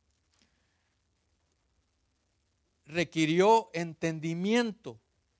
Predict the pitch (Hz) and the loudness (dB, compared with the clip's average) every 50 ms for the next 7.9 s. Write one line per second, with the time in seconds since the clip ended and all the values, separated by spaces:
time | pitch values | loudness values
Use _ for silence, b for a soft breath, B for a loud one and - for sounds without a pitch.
0 | _ _ _ _ _ _ _ _ _ _ _ _ _ _ _ _ _ _ _ _ | _ _ _ _ _ _ _ _ _ _ _ _ _ _ _ _ _ _ _ _
1 | _ _ _ _ _ _ _ _ _ _ _ _ _ _ _ _ _ _ 143 156 | _ _ _ _ _ _ _ _ _ _ _ _ _ _ _ _ _ _ -4 -2
2 | 160 156 147 135 - 147 135 135 131 127 131 139 139 143 139 135 131 123 117 117 | 0 0 -2 -2 -4 -4 -4 -2 -2 -2 -2 -2 -2 -4 -4 -4 -4 -6 -8 -8
3 | 107 101 95 - _ _ _ _ _ _ _ _ _ _ _ _ _ _ _ - | -10 -12 -14 -18 _ _ _ _ _ _ _ _ _ _ _ _ _ _ _ -20
4 | - _ _ _ _ _ _ _ _ _ _ _ _ _ _ _ _ _ _ _ | -20 _ _ _ _ _ _ _ _ _ _ _ _ _ _ _ _ _ _ _
5 | _ _ _ _ _ _ _ _ _ _ _ _ _ _ _ _ _ _ _ _ | _ _ _ _ _ _ _ _ _ _ _ _ _ _ _ _ _ _ _ _
6 | _ _ _ _ _ _ _ - 175 175 - 175 170 151 151 151 160 160 156 - | _ _ _ _ _ _ _ 0 0 2 4 4 4 6 4 4 4 2 0 0
7 | - 156 156 156 151 - 165 165 170 180 214 226 214 - - 120 110 | -2 0 0 0 0 0 -2 -2 -2 -2 -4 -6 -8 -12 -16 -16 -16